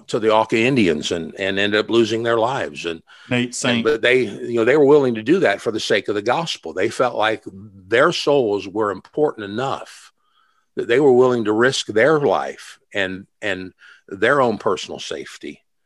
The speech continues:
Speaker 2: Yeah.
Speaker 1: to reach somebody with the gospel. And so, you know, people have, well-meaning people have asked me, "So why would God allow you to get sick?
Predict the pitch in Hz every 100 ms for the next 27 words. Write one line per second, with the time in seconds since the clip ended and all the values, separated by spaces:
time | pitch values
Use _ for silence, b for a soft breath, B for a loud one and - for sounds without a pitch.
0 | _ - 95 92 _ - 120 131 135 135
1 | 123 123 110 110 113 151 - - 85 85
2 | 123 110 - - 123 104 - 165 131 117
3 | B B B - 151 165 151 123 - 185
4 | 123 98 104 95 - 101 101 - 104 101
5 | - 107 104 190 208 147 156 147 143 143
6 | 139 127 131 139 - 214